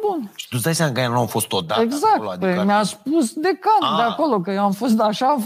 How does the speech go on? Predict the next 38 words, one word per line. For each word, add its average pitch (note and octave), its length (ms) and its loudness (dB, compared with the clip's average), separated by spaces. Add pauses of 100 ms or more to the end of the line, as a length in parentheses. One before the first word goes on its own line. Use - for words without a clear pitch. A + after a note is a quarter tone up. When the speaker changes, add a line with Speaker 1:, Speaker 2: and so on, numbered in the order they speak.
(120)
Speaker 1:
când G3 140 2
am G3 140 2
fost B3+ 180 -4
la G#3+ 140 2
Chișinău, B3 440 0
atunci F4 300 -4
am C4+ 180 2
aflat. F#3 260 0
Speaker 2:
Ah, C#3 60 -4 (140)
Speaker 1:
Am D3+ 120 0
Speaker 2:
ok, C#3 40 -2 (160)
Speaker 1:
făcut D3+ 180 0
Speaker 2:
ok. A#2+ 160 -4
Speaker 1:
training A#3 480 -2
cu D#3 140 -2
comitetul F#3+ 540 0
lor. F#3+ 140 2
Speaker 2:
Ah, D#3 600 2
am C3+ 120 0
înțeles. C3+ 420 0
Speaker 1:
Dar F#4+ 120 -2 (200)
ce? - 200 -4 (240)
N-a D4 140 -4
trecut D4 340 -4
niciunul D4+ 440 0
niciodată. C4 500 0 (140)
Și - 140 -4
e F#3+ 80 4
plin. C#4+ 580 -2
Deci, F#3+ 320 -2
român-, G3+ 400 0
deci G3 360 0 (400)
avem G#3+ 540 0
doctoranți A3+ 840 0
acolo A3+ 520 0
în B3 180 0
prostie. A3+ 720 -2
Deci, F3+ 180 2